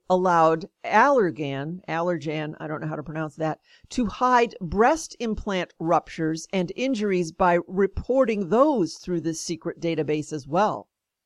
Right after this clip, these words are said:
When the F D A reporting administrators changed the breast implant injury reports to the maud database, the number rose from two hundred annual incidents to forty-five hundred in twenty seventeen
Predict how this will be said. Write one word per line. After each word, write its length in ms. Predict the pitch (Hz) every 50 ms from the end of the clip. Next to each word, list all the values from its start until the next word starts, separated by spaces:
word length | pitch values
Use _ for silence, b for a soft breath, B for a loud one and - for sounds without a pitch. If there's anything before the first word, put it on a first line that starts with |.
| _ _ _ _ _ _ _ _ _ _ _ _ _ _ _ _ _ _ _ _ -
When 140 | - 185 185
the 160 | 185 185 190
F 120 | 185 -
D 180 | - 196 190 190
A 80 | 185
reporting 440 | 170 180 175 - - 202 190 190 170
administrators 720 | 180 165 175 185 170 165 - - 175 175 175 151 175 160 -
changed 680 | - - - 233 220 226 226 220 170 - - - - -
the 60 | 170
breast 400 | 143 170 175 170 165 - - 180
implant 420 | 170 156 - - 180 175 160 - _ _ _ _ _ _ _ -
injury 420 | 247 262 240 180 202 196 185 170
reports 600 | 151 131 165 165 160 - - 185 170 160 160 - -
to 100 | - 190
the 120 | - 170
maud 340 | 170 226 277 302 302 247 196
database, 640 | 226 220 196 208 170 202 196 196 202 - - - _ _ _ _ _
the 100 | - 214
number 300 | 214 247 254 247 247 233
rose 380 | 202 185 196 180 180 175 175 -
from 320 | - 180 160 151 156 160 _ _ _ _ _ _ -
two 340 | - - - 320 339 339 330
hundred 520 | - - 190 180 165 151 160 160 - - -
annual 480 | - 175 170 160 160 156 156 151 139 - -
incidents 640 | 180 170 - - 185 160 180 190 220 - - - _ _ _ _ _ _ _ -
to 180 | - 226 220
forty-five 840 | - - - 277 294 302 285 277 220 - - 254 220 196 180 180 185
hundred 720 | 180 - - 240 262 277 277 214 160 139 123 120 - - - _ _ _ _ _ _ -
in 160 | - 175 165 160
twenty 360 | - - 185 170 - 165 156
seventeen 840 | - - 165 - 147 151 147 - - 208 196 202 208 208 214 220